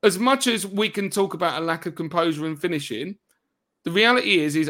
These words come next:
I, this is one where I'm willing to walk off and say, "At least we're earning chances." That's enough of a, uh, of a comfort for me.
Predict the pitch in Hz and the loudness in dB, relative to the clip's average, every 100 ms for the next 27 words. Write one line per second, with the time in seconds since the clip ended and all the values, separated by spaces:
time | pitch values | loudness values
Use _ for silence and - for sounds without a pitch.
0 | - 208 214 208 208 220 226 208 196 220 | 2 2 4 2 0 -2 0 -2 2 2
1 | 208 196 185 180 180 185 175 160 160 165 | 4 2 4 4 2 2 0 -2 0 0
2 | 160 160 151 143 147 139 139 165 175 208 | 2 -2 -2 -2 2 2 0 -4 2 2
3 | 190 - 180 175 185 180 175 160 147 170 | 2 -2 0 0 2 0 0 -2 0 0
4 | 165 143 127 170 - 165 170 160 156 151 | 0 -2 -4 -2 -2 -2 -4 -4 -4 -6
5 | 143 _ _ _ 170 156 165 156 160 185 | -6 _ _ _ 0 0 2 -4 0 -2
6 | 180 196 - 175 175 185 202 | 0 -8 -8 -4 -2 -2 -4